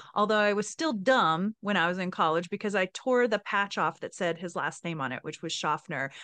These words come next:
So I'm kind of mad at myself about that, but this is his shirt, and I wore it with pride then and even now sometimes. Um, he also gave me a pair of his pants that I've never been able to fit in, even when I was skinny.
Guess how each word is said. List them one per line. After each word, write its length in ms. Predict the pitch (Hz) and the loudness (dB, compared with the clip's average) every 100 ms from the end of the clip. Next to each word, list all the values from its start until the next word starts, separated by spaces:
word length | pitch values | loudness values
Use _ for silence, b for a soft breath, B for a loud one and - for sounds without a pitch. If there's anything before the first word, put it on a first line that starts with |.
| B | B
So 100 | - | 0
I'm 80 | 254 | 2
kind 160 | 247 285 | 2 2
of 80 | 247 | 2
mad 160 | 220 | 2
at 80 | 220 | 2
myself 440 | 190 196 - 185 | -2 -2 -2 -2
about 260 | 196 180 147 | -2 -2 0
that, 260 | 202 190 185 | 0 0 0
but 160 | 180 | -2
this 220 | 214 214 | 0 0
is 120 | 214 - | -2 -2
his 400 | 240 214 220 - | 2 2 2 -2
shirt, 440 | - 180 180 - b b b b | 0 2 2 0 b b b b
and 420 | 202 185 185 185 - | 0 2 2 2 2
I 160 | 208 | 2
wore 260 | 202 208 202 | 4 4 4
it 80 | 185 | 2
with 180 | 196 | -6
pride 500 | - 202 196 190 185 | -2 2 2 0 -2
then 360 | 185 196 202 202 | 0 2 2 0
and 280 | - 180 180 | -2 -2 -2
even 280 | 185 190 190 | -2 -2 -2
now 240 | 170 170 | 0 0
sometimes. 800 | - 175 175 160 160 180 240 - - | -2 -8 -6 -4 -2 -2 -2 -4 -4
Um, 320 | 175 165 170 | -2 -2 -2
he 100 | 208 | -2
also 220 | 320 - | -2 -2
gave 160 | 370 285 | -2 0
me 100 | 226 | 0
a 80 | 185 | -2
pair 220 | 214 196 | -2 -2
of 60 | |
his 140 | 180 - | -2 -6
pants 340 | - 175 - | -6 -8 -6
that 80 | 170 | -4
I've 180 | 160 160 | -4 -2
never 400 | 175 165 160 165 | -2 -2 -2 -4
been 120 | 160 | -4
able 180 | 147 143 | -6 -6
to 80 | 151 | -6
fit 220 | - 120 | -6 -6
in, 240 | 127 139 | -4 -8
even 360 | 147 175 180 170 | -8 -6 -4 -4
when 140 | 151 | -4
I 100 | 139 | -4
was 160 | 151 156 | -6 -8
skinny. 440 | - 165 147 151 | -4 -4 -4 -8